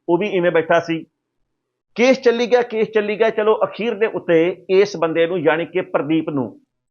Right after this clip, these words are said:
ਇੰਗਲੈਂਡ ਦੀ ਨਾਗਰਿਕਤਾ ਮਿਲ ਗਈ। ਹੁਣ ਉਹਦੇ ਦੋ ਬੱਚੇ ਆ। ਉਹ ਪਤਾ ਲੱਗਾ ਜੀ ਕਿ ਇੱਥੇ ਹੀ, ਅ, 에ਅਰਪੋਰਟ ਦੇ ਕੋਲ ਹੀ ਇੱਕ ਨੌਕਰੀ ਕਰਦਾ।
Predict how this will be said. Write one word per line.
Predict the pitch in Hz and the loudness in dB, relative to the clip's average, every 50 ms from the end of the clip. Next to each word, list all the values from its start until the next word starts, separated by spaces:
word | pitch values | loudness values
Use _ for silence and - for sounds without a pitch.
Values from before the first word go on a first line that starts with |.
| _ _ _ _ _ _ _ - | _ _ _ _ _ _ _ -4
ਇੰਗਲੈਂਡ | 214 196 202 190 185 180 180 170 156 | 0 0 2 2 2 2 0 -2 -4
ਦੀ | 190 190 | -4 -2
ਨਾਗਰਿਕਤਾ | 175 156 143 135 151 143 - - 185 185 | 0 0 0 0 -2 -4 -2 0 0 0
ਮਿਲ | 180 185 180 | 2 0 -2
ਗਈ। | 170 180 196 196 196 - _ _ _ _ _ _ _ _ _ - 185 | -2 -4 -8 -8 -10 -14 _ _ _ _ _ _ _ _ _ -2 0
ਹੁਣ | 214 233 | 2 2
ਉਹਦੇ | 233 214 233 233 240 | 4 4 4 4 4
ਦੋ | - - 165 165 180 196 | 4 2 2 0 0 2
ਬੱਚੇ | 185 170 170 - 170 170 170 | 0 0 0 -2 -2 0 0
ਆ। | 170 170 190 - - _ _ _ _ _ _ _ _ _ _ _ _ _ _ _ _ - | 0 0 -2 -6 -12 _ _ _ _ _ _ _ _ _ _ _ _ _ _ _ _ 2
ਉਹ | - | 2
ਪਤਾ | - 220 208 220 220 | 2 2 2 2 2
ਲੱਗਾ | 214 208 180 208 - | 2 2 2 2 0
ਜੀ | 208 214 | 0 0
ਕਿ | - 220 | 0 0
ਇੱਥੇ | 214 - 208 190 196 - 214 | 2 2 2 0 2 2 0
ਹੀ, | 220 214 185 139 - - - | 0 0 0 -4 -6 -8 -10
ਅ, | _ - 180 185 | _ -2 0 0
에ਅਰਪੋਰਟ | - 196 220 240 247 240 240 214 202 185 | 0 2 4 4 4 4 4 2 0 2
ਦੇ | - 180 196 | 0 -2 -2
ਕੋਲ | 190 190 190 185 | -2 0 0 0
ਹੀ | 190 190 | 0 0
ਇੱਕ | 185 - | -2 -2
ਨੌਕਰੀ | 175 160 160 156 180 180 180 | 0 0 0 0 0 -2 0
ਕਰਦਾ। | 180 190 170 170 175 175 170 170 165 | 0 0 0 2 2 0 0 0 -4